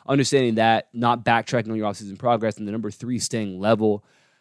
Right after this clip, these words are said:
not getting too weighed down by things going poorly and the negatives, being able to,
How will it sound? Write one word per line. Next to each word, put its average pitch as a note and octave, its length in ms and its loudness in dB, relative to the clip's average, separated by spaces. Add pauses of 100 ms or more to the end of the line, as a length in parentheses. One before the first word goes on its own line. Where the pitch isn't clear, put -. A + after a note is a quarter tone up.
(320)
not B2+ 260 2
getting B2 240 2
too C3+ 200 2
weighed A2+ 300 2
down A2 300 2
by G2+ 100 0
things A2 340 -8
going G2+ 200 -6
poorly B2 400 2
and A2 100 -2
the G2+ 60 -4
negatives, A2 480 0
being A2+ 240 -2
able A2+ 340 0
to, G#2 420 -2